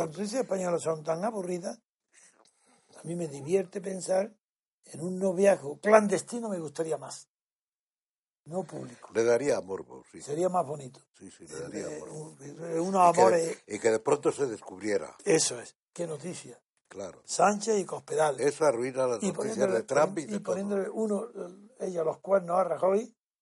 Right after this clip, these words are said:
Speaker 1: a su marido, no, si su marido
Speaker 2: Ah, bueno, eso es simbólico, sí,
Speaker 1: Eso,
Speaker 2: cuernos a
Speaker 1: eso,
Speaker 2: Rajoy
Speaker 1: eso.
Speaker 2: es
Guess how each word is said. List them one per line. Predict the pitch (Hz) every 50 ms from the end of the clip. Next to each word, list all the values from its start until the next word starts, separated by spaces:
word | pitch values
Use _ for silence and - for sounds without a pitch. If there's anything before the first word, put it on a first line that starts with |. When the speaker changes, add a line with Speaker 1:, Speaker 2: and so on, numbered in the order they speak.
| _ _ _ _ _ _ _ _ _ _ -
Speaker 1:
a | - 156
su | - - 190
marido, | 175 202 254 247 196 160
no, | 139 - 135
si | - - -
su | 160
marido | 156 175 196 131
Speaker 2:
Ah, | 131
bueno, | 127 139 123 120 120
eso | 110 123
es | 120 -
simbólico, | 107 110 90 85 95 92 82 78 - - 85 -
sí, | - -
Speaker 1:
Eso, | 151 151 147 143
Speaker 2:
cuernos | - 92 -
a | - 85 85 -
Speaker 1:
eso, | - -
Speaker 2:
Rajoy | - - -
Speaker 1:
eso. |
Speaker 2:
es | -